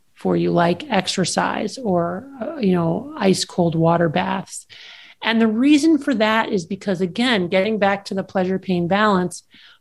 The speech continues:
when we press on the pain side of the balance, the gremlins hop on the pleasure side of,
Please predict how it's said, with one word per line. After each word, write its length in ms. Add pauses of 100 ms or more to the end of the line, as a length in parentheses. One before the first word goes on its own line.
(160)
when 360
we 160
press 520
on 520 (120)
the 160
pain 440
side 360
of 80
the 80
balance, 680 (360)
the 100
gremlins 480
hop 300
on 200
the 280
pleasure 420
side 300
of, 100